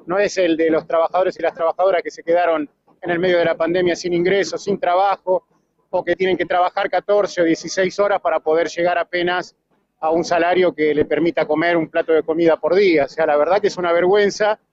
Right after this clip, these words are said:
y para nosotros, como lo dijimos siempre, siendo trabajadores,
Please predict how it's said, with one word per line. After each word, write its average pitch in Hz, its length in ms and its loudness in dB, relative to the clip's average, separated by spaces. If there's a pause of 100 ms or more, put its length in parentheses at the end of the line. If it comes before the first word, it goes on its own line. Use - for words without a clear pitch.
(100)
y 175 120 -8
para 160 180 0
nosotros, 175 400 0
como 160 160 0
lo 160 60 2
dijimos 170 400 0
siempre, 190 560 0 (280)
siendo 202 360 0
trabajadores, 190 840 2